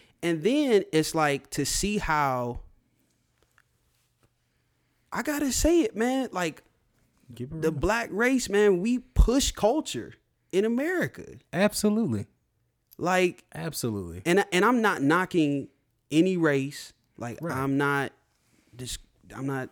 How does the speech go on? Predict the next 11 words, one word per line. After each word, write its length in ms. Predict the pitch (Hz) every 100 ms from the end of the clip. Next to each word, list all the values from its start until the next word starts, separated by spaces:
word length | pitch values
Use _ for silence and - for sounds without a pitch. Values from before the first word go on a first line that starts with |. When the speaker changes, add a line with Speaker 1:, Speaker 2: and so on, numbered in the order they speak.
| -
Speaker 1:
I 80 | 131
don't 160 | 143
discriminate. 600 | 135 - 147 139 135 131
I'm 180 | 120 131
not 180 | 131 110
one 160 | 131
of 60 | 123
those 200 | 127 120
people. 360 | - 135 113 110
Like, 260 | 107 104 123
I 420 | 123 127 123 113